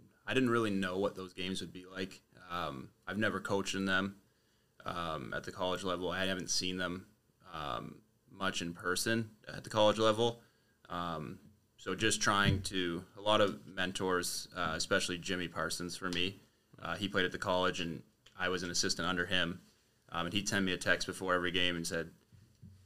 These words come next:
"Hey, you guys are a good team, but just go with your gut." And that was the biggest thing for me, just trying to not overhype the situation in my head and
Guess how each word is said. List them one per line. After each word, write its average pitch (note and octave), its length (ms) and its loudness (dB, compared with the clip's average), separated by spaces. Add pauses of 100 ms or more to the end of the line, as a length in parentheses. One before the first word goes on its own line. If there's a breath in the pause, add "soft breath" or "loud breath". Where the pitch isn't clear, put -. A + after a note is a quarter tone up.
"Hey, F2+ 380 2
you E2+ 120 -20
guys F2+ 240 2
are F2 40 -2
a F2 40 -4
good F#2 220 -2
team, F2 400 0 (160)
but E2+ 100 -10
just - 220 -2
go F2+ 140 0
with E2+ 160 -4
your F2 80 -8
gut." D#2+ 340 -4 (140)
And F2 100 -12
that F#2 120 2
was F2+ 260 0
the F2+ 140 -8
biggest F#2 340 0
thing F2+ 160 -2
for F2+ 140 -4
me, F2+ 340 0 (360)
just F#2+ 200 -4
trying F#2 320 2
to F2 440 -2 (160)
not F#2+ 280 2
overhype F#2+ 400 0
the - 80 -8
situation F2+ 560 -2
in F2 80 -2
my E2+ 140 0
head F2+ 260 2
and E2+ 160 -6